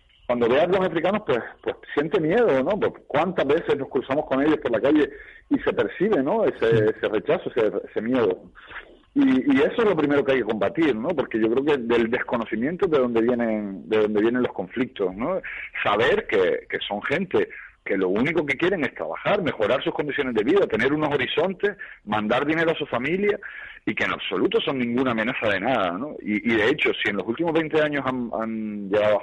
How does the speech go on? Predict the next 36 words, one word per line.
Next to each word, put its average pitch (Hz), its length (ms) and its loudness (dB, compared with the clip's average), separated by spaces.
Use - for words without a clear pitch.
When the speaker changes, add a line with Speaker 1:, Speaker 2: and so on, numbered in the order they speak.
Speaker 1:
a, 78 220 -4
a - 0 -
España 120 400 -4
o - 20 2
a 101 60 4
Europa, 123 320 2
es 135 80 -2
porque 147 340 0
allí 117 300 2
hacía 190 300 0
falta 104 460 0
mano 104 220 -2
de 92 160 4
obra, 71 320 0
¿no? 123 220 -8
Y 92 80 -2
no, 95 160 -6
no 113 140 -2
estaban, 175 400 0
estaban 123 260 -2
trabajando, 190 720 0
estaban 113 300 -2
vendiendo, 180 500 0
estaban 120 320 -2
en 110 80 -4
los 104 100 -8
invernaderos, 107 640 0
en 117 80 -4
las 98 160 -4
fresas, 175 480 0
en 131 100 -4
el 101 140 -2
ajo, 180 440 0
en 131 80 -2
los 107 100 -6
frutales, 170 680 0